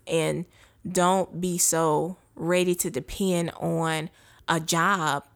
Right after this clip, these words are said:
that could let you go at any point. It's like, that's great. And if that can get you to where you need to go, use it,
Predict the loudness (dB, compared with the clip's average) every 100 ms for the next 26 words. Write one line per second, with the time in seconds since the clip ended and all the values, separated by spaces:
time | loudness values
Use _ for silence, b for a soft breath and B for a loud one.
0 | _ -2 0 -2 0 0 0 -4 0 2
1 | 0 0 0 0 0 -2 -2 -8 -12 b
2 | b b -4 -2 0 0 0 -2 0 -4
3 | -4 -2 0 -2 -6 -6 -6 -2 -4 -4
4 | -4 -4 -2 -4 -2 -2 -2 -4 -4 -4
5 | -2 -2 -2 -2 -2 -2 -6 -10